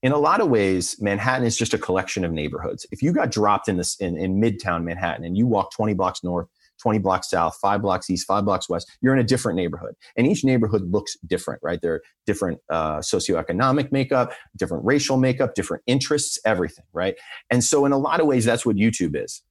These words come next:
right? There are people who are coming to YouTube just for gaming or just for music or just for beauty or just for vloggers or whatever it is, right? And so some of those people are just coming for that little genre. And then once they've kind of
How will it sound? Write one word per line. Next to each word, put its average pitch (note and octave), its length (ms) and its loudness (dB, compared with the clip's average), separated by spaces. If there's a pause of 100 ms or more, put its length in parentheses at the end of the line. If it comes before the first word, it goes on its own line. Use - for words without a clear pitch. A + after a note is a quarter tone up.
right? F2+ 260 0
There F#2+ 120 2
are F2+ 60 0
people F3 320 -2
who E3+ 100 2
are D3+ 100 2
coming A#2 260 2
to G#2 40 2
YouTube G#2 280 0
just G2+ 180 0
for G2 120 -2
gaming E2+ 340 -2 (200)
or G2 100 -2
just - 200 0
for G#2 80 -2
music F2+ 380 -2 (100)
or G2 60 -2
just A2 200 -2
for G2+ 120 0
beauty E2+ 420 -2 (140)
or F#2+ 80 -2
just C3 180 -2
for A#2 100 2
vloggers F2+ 600 0
or G#2 160 2
whatever B2 440 2
it G#2+ 80 2
is, D2+ 280 -2
right? G2+ 200 0 (300)
And B2 140 4
so C#3 160 4
some - 240 0
of A3+ 40 2
those G3+ 120 2
people C3+ 240 0
are G#2 80 4
just - 260 0
coming D#3+ 280 2
for D3+ 120 0
that C3+ 180 2
little C3 200 4
genre. G#2+ 500 2
And G2+ 140 2
then F#2+ 140 0
once E3 200 0
they've - 220 0
kind D3 180 2
of B2 160 2